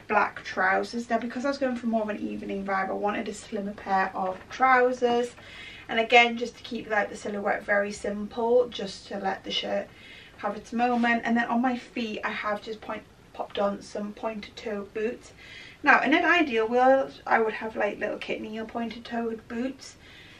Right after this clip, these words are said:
However, I don't own any of those, so these are the ones I've gone for. Um, but I think, like, a little kitten heel would make it just a little bit more evening and a little bit more dressy.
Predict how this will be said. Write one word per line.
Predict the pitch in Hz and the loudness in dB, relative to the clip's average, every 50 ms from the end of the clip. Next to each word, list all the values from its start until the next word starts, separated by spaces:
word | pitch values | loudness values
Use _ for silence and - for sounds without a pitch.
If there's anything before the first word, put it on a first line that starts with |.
| - - | -14 -8
However, | - 233 233 226 226 233 | -2 0 2 2 2 2
I | 220 208 214 | 4 2 4
don't | 214 240 233 226 - | 2 2 0 0 0
own | 208 202 202 202 | -2 -2 -2 -2
any | - - - - | -4 -4 -6 -6
of | - | -4
those, | - - - - - | -2 -2 -2 -4 -6
so | - - - 220 208 208 208 208 | -10 -6 0 2 4 4 4 4
these | 208 226 240 240 | 2 -2 -4 -4
are | - | -4
the | 269 254 | -4 -2
ones | 254 240 233 226 | -2 -2 -2 -2
I've | 214 214 | -2 0
gone | 208 202 196 202 196 | 0 0 0 0 -4
for. | 196 - 214 208 214 220 233 - 220 | -4 0 2 4 6 6 6 6 6
Um, | 214 214 208 208 | 2 0 0 -2
but | 208 - | -2 -2
I | - 208 | -4 -4
think, | - 233 226 - | -6 -10 -10 -10
like, | 240 233 233 - | -10 -8 -6 -4
a | |
little | 226 233 233 - | -4 -4 -4 -4
kitten | - - 220 196 202 | -4 -8 -8 -8 -8
heel | 196 - 220 214 | -10 -8 -8 -6
would | 208 202 196 | -6 -6 -8
make | 214 214 - | -8 -10 -10
it | 226 - | -12 -12
just | - 214 - | -12 -12 -10
a | - | -8
little | 208 208 - - | -8 -6 -6 -6
bit | - - - | -6 -6 -6
more | 202 208 208 202 202 - | -6 -6 -4 -4 -6 -6
evening | - 208 214 202 202 202 202 202 | -6 -8 -8 -6 -6 -6 -6 -4
and | 196 196 | -4 -4
a | 196 | -2
little | 196 - 202 | -2 -2 -4
bit | 202 196 196 | -4 -6 -6
more | 202 208 202 | -6 -6 -6
dressy. | 196 202 208 190 190 190 - - 240 226 247 294 294 | -6 -4 0 0 0 0 0 -2 0 2 2 2 0